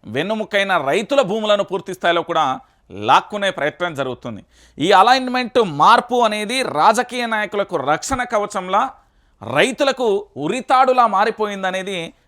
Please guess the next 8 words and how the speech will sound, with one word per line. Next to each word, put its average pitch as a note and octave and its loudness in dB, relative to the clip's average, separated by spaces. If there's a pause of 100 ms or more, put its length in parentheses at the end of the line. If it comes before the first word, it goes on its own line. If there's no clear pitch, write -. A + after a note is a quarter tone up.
నిన్న F#3+ -2
వీళ్ళు F#3+ 0
ఆవేదన G#3+ 4
వ్యక్తం G3 -4
చేసిన E3 -6
పరిస్థితి D#3+ -6
కనబడుతోంది. A2+ -6 (440)
అంటే, A3+ 2